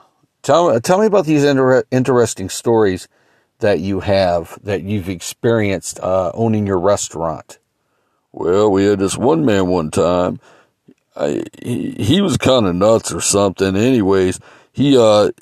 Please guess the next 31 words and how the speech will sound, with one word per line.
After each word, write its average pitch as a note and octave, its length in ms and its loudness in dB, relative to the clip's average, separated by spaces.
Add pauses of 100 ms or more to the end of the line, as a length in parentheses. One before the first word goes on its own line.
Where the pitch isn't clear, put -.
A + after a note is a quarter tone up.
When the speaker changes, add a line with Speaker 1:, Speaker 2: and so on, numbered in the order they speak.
Speaker 2:
eats E3+ 240 0
his G#2+ 160 2
dinner, B2+ 560 4
and G2+ 80 0
he's F#2+ 180 -4
eating B2 240 0
his F#2 140 -2
dinner, G#2 360 0
and G2+ 120 0
then G2+ 120 0
he G#2 100 -2
gets G#2 320 -2
done. G#2+ 420 2
All C3 140 4
of C#3 120 0
a - 60 -2
sudden, A#2 400 2 (400)
he C3 140 -2
starts F3+ 340 2
standing D3+ 480 2
up, C#3 140 4
and G#2+ 100 0
he G#2 60 0
starts C3 340 0
taking A#2 320 0
all C3+ 200 6
of C#3+ 120 0
his - 60 -4
clothes C#3 400 2
off. E2 480 -2 (500)
Speaker 1:
So C#3 340 2